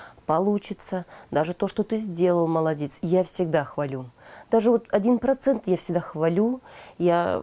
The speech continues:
м, как бы мотивирую, чтобы ребёнок не опустил руки. Когда ребёнок, э, видит поддержку родителей и близких, э, ему легче,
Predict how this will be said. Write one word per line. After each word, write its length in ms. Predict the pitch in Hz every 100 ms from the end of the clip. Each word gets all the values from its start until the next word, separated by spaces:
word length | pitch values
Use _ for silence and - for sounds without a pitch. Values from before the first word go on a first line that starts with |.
| -
м, 340 | - - - - - - - - - -
как 180 | 165 156
бы 360 | 165 156 143 151 - - - _
мотивирую, 840 | 170 170 - 165 220 240 220 208 190 - - - - - - - - - 160
чтобы 400 | - 165 147 156
ребёнок 400 | 160 190 190 175
не 80 |
опустил 460 | 156 143 - 170 170
руки. 400 | 160 135 - 123 135 -
Когда 500 | - 185 175 202 196
ребёнок, 500 | - 185 202 196 190 -
э, 240 | 175 170
видит 300 | 165 180 180
поддержку 640 | - 180 202 285 - - 165
родителей 720 | 170 147 165 - 147 143 135 -
и 320 | 165 147 147
близких, 720 | 143 143 160 - - 127 - - - - - -
э, 220 | 156 156
ему 340 | 156 165 160 156
легче, 640 | 151 202 226 - 277 277